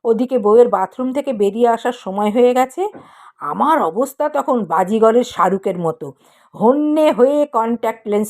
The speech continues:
খুঁজে চলেছি। একবার তো কুনো ব্যাঙের মতো হামাগুড়ি দিয়ে খাটের তলায় ঢুকে গেলাম। অবশেষে যখন দেখলাম ঘরে কোনো ফুটো নেই,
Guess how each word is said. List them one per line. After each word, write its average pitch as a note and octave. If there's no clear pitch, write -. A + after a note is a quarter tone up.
খুঁজে F#3
চলেছি। D#3
একবার G#3
তো F#4+
কুনো C4+
ব্যাঙের C#4+
মতো D4+
হামাগুড়ি A#3
দিয়ে C#4
খাটের F#4
তলায় G#3+
ঢুকে G3
গেলাম। D#3+
অবশেষে C#4+
যখন D4
দেখলাম F#3+
ঘরে A#3+
কোনো A#3
ফুটো C#4+
নেই, F3